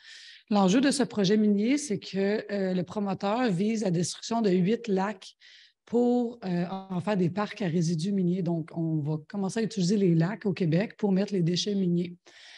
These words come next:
puisque le promoteur avance qu'il n'y a pas d'autres, euh, endroits pour, euh, pour mettre ça, donc pas de place pour faire des parcs à résidus miniers.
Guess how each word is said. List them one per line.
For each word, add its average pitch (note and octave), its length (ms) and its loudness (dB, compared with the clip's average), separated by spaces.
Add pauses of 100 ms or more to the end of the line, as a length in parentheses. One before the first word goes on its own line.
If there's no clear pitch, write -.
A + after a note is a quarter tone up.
(160)
puisque G#3 300 -4
le F3 600 4
promoteur F3+ 600 -2
avance F#3+ 420 -2
qu'il F#3 140 -4
n'y E3+ 80 2
a D#3+ 60 -2
pas G#3 100 -4
d'autres, G3+ 420 -4
euh, E3 320 -4
endroits F3 440 0
pour, E3+ 340 -2
euh, D#3 240 0
pour D#3 240 -4
mettre E3 260 0
ça, F#3+ 120 -6
donc E3 260 0
pas G3 120 0
de - 120 -8
place F3+ 320 0
pour E3 160 -10
faire F3 220 -2
des E3 100 2
parcs F3+ 300 -6
à F3 80 0
résidus E3+ 400 0
miniers. F3+ 420 2